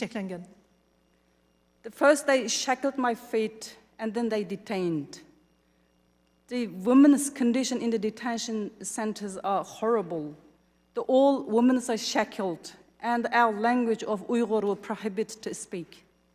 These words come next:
Speaker 2: In order to, with the name of taking us out from the ki-, cell and the, to see the fresh air, but in reality, they torture us under twenty Celsius degrees.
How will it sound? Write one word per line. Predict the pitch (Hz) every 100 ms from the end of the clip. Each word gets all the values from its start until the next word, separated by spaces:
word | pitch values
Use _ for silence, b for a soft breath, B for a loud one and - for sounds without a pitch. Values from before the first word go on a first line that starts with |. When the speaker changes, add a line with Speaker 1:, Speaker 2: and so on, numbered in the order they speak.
| _ _ _ _ _ _ _ _ -
Speaker 2:
In | 247
order | 285 285 285
to, | 277 - 269 247 226 170 - - -
with | 226 208 240
the | 262
name | 233 226 254 269
of | 254 233 -
taking | - 240 247 240 - - _ _ _ _
us | - 233 -
out | 220 208 214
from | - 220
the | 214
ki-, | 208 - -
cell | 196 - 233 202 220 240 - - _ _ _ -
and | 214 202
the, | 196 185 - _ _ _ _
to | - 233
see | 202 - 214 196 190 - -
the | 190
fresh | - 220 208 -
air, | 202 214
but | 240 196 -
in | 220 208
reality, | 190 214 220
they | 233 220
torture | 208 - 254 254 -
us | 208 214 - - b b b
under | 226 233 226
twenty | 220 - 240 240 233
Celsius | 233 240 214 - 208 180 156 - - _ _ _ _
degrees. | 208 190 214 175 143 - -